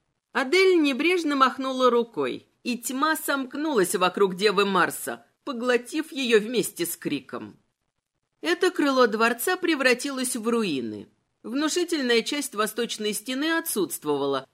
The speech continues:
открывая обзор на крыши домов Санкт-Илии. Потолок был полностью разрушен, а в полу зияла огромная дыра,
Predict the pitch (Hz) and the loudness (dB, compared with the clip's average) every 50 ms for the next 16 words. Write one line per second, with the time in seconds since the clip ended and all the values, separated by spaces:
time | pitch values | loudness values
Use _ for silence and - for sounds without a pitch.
0 | _ _ 269 254 - - 294 277 277 247 262 240 214 202 202 196 196 196 226 294 | _ _ -10 -10 -8 -6 -4 -4 0 2 4 4 6 4 4 2 0 -4 -4 -2
1 | 311 294 262 226 214 - 226 233 240 240 - 240 190 190 185 196 208 220 220 226 | -2 0 0 0 0 0 -2 -4 -4 -2 -2 -2 0 0 0 2 2 0 0 -2
2 | - - 202 190 190 185 - - _ 226 220 220 220 202 175 143 127 117 107 104 | -2 0 0 0 0 -2 -6 -6 _ -2 -2 0 -2 -2 -2 -2 -4 -4 -6 -8
3 | - - _ _ _ _ _ _ _ _ _ - - - 233 262 311 370 370 339 | -12 -14 _ _ _ _ _ _ _ _ _ -6 -2 0 2 2 4 2 2 0
4 | 320 320 359 359 311 339 285 277 285 294 311 330 311 - - 294 285 262 254 220 | 0 0 0 0 0 -2 -4 -4 -2 -2 -2 -4 -4 -4 -4 0 2 2 2 2
5 | 170 170 156 147 131 - - 139 135 135 - - _ _ _ _ - 247 233 240 | 0 0 -2 -2 -4 -6 -6 -8 -8 -8 -10 -14 _ _ _ _ -2 -2 -2 -2
6 | - 262 254 262 277 311 294 226 226 233 214 254 262 247 233 220 220 214 233 247 | 0 0 0 2 0 0 -2 -2 -2 -2 0 2 4 6 6 4 4 4 2 2
7 | 240 233 233 240 247 247 233 214 262 247 190 147 - 160 - | 2 2 0 0 0 0 0 0 0 2 2 2 0 -2 -6